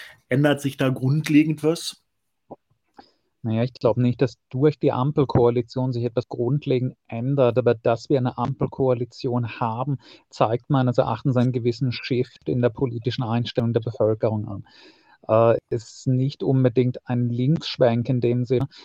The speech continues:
Speaker 2: aber ich glaube, dass die Motivation, warum die Leute für die Ampel gewählt haben, warum sie Grün gewählt haben, warum sie S P D gewählt haben,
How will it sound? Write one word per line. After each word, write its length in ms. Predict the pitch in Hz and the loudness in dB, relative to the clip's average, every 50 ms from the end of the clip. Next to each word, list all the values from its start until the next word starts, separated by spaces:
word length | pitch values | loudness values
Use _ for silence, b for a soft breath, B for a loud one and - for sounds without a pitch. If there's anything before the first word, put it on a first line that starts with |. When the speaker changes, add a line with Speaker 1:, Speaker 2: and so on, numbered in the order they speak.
| B B B | B B B
Speaker 2:
aber 160 | 120 123 123 | 0 0 0
ich 120 | - _ | -2 _
glaube, 380 | - 120 110 107 117 120 135 123 - | 0 4 6 6 6 6 4 2 2
dass 320 | - 123 123 117 - - _ | 2 2 2 2 -2 -6 _
die 160 | - 123 120 | -8 -4 -2
Motivation, 1120 | 120 120 120 120 120 - 139 123 120 113 113 - - - - 120 117 131 143 147 131 123 120 | 0 2 2 0 0 0 -2 0 0 0 0 -2 -14 -6 -4 -2 0 0 0 0 -2 0 0
warum 300 | 120 117 117 120 127 123 | 0 2 2 0 0 0
die 80 | 123 | -2
Leute 540 | 120 117 113 110 113 123 127 - 131 127 120 _ _ - - | 0 2 2 2 2 0 0 0 -2 -2 -2 _ _ -20 -20
für 400 | - - - - 131 123 131 135 | -20 -18 -10 -4 2 2 4 4
die 140 | - 135 - | 4 2 0
Ampel 400 | - - 120 127 135 139 147 - - - | 2 0 0 0 0 0 -2 -4 -2 -4
gewählt 460 | 127 107 117 113 123 143 147 - - | -2 0 2 2 2 0 0 2 2
haben, 320 | 143 127 120 127 127 123 | 4 4 4 2 2 2
warum 240 | 123 120 113 123 120 | 2 2 2 0 -2
sie 100 | 113 120 | -2 -6
Grün 380 | - - - 123 120 131 151 147 | -8 -6 -6 -4 -2 0 2 2
gewählt 420 | 143 117 120 120 120 113 - - | 4 4 4 2 2 0 0 -2
haben, 160 | 143 131 123 117 | -2 -2 0 0
warum 260 | 120 110 123 123 123 | 0 0 0 -4 -2
sie 120 | 120 120 - | -2 -2 -4
S 200 | 127 117 - - | -4 -6 -6 -4
P 160 | - 135 120 | -4 -2 -2
D 160 | 113 113 131 | -2 -2 -2
gewählt 440 | - 147 120 123 120 117 113 - - | -2 0 0 2 0 0 -2 -2 -4
haben, 140 | 131 120 | -4 -4